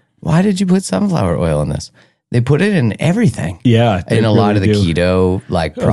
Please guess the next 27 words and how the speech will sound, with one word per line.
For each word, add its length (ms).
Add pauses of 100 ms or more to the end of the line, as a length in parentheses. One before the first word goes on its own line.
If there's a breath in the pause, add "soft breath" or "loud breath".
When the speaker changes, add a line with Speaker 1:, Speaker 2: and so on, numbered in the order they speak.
Speaker 2:
of 40
the 80
Speaker 1:
processed 540
Speaker 2:
keto 180
Speaker 1:
stuff. 280
Speaker 2:
products, 440
exactly. 640
Speaker 1:
Canola. 520
I, 140
I 140
went 160
to 80
this 200
restaurant 760 (160)
where 460
I 60
was 160
like, 220
"Hey, 340
look, 380 (500 loud breath)
I 60
know 80
there's 220
a 60
lot 220
of 140
maintenance. 720